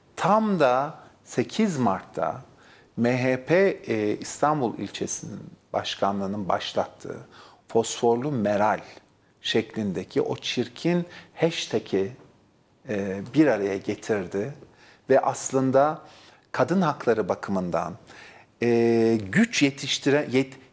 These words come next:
güçleri yetmeyince, akılları yetmeyince, siyaseten ben size söyleyeyim, Sayın Genel Başkan'a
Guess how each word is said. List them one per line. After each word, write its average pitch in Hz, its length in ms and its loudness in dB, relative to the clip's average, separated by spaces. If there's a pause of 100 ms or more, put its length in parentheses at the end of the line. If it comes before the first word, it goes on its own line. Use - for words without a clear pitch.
(180)
güçleri 160 600 2
yetmeyince, 107 680 -4
akılları 135 580 0
yetmeyince, 104 800 -4 (240)
siyaseten 165 760 2
ben 139 160 0
size 127 320 0
söyleyeyim, 117 500 0 (260)
Sayın 127 340 2
Genel 117 380 2
Başkan'a 101 580 -2